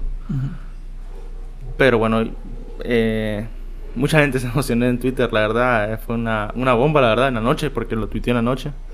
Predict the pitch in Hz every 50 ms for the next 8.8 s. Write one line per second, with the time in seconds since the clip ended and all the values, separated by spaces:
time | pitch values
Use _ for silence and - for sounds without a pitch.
0 | - - - - - - - - - - - - - - - - - - 123 117
1 | 113 120 120 117 117 113 - 127 123 120 117 113 110 107 107 104 101 - - -
2 | - - - - - - - - - - - - - - - - - - - -
3 | - - - - - - - - - - - - - - 123 113 113 113 110 107
4 | 107 104 104 107 104 104 101 101 101 - - - - - 151 139 127 135 135 120
5 | 127 127 131 135 120 107 110 131 127 - - - 170 185 147 120 113 123 117 123
6 | 127 143 180 175 170 151 123 117 113 - - 107 - 160 190 214 196 - 180 196
7 | 196 190 202 190 - 117 113 110 113 110 110 110 104 101 214 - - 117 139 135
8 | - - 185 - 190 202 240 226 220 220 254 220 147 139 135